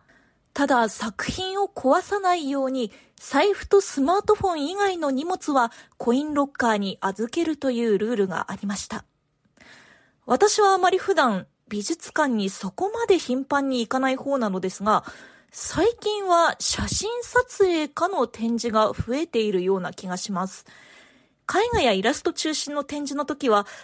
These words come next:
写真撮影が可能でも、私はあまり写真を撮らずに図録を購入しているのですが、今回のこの無価展のような立体物も多い展示では、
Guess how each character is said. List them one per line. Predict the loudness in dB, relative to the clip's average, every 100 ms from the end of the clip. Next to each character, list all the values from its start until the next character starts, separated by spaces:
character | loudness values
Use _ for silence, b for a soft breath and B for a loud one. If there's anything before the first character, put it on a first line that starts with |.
| B B
写 | -10 -4 -4
真 | -4 -6
撮 | -4 -4 2
影 | 2 4
が | 0
可 | -2
能 | -2 0
で | 0
も、 | 0 -2 -2
私 | -4 0 2 6
は | 6 4 0
あ |
ま | 0
り | -2 -4
写 | -4
真 | -2 -2 -4
を |
撮 | -2 0
ら | 0
ず | 0
に | -2 -4 B B _
図 | 0 2
録 | 2 0
を | 0
購 | 0 -2
入 | 0 -2
し | 0
て | 0
い | 0
る |
の | -2 -4
で |
す | -6 -2
が、 | -2 -2 b b b b _
今 | -2 2
回 | 2 2
の | -2
こ | 0
の | 0 -2 0
無 | -2
価 | 4 2
展 | 4 2 2
の | 2
よ | 2
う | 2
な | 2 0 -2
立 | -14 -10
体 | 0 2
物 | 2 0 0
も | 2 6
多 | 6
い | 4
展 | -2 -4
示 | -2
で | 2
は、 | 2 2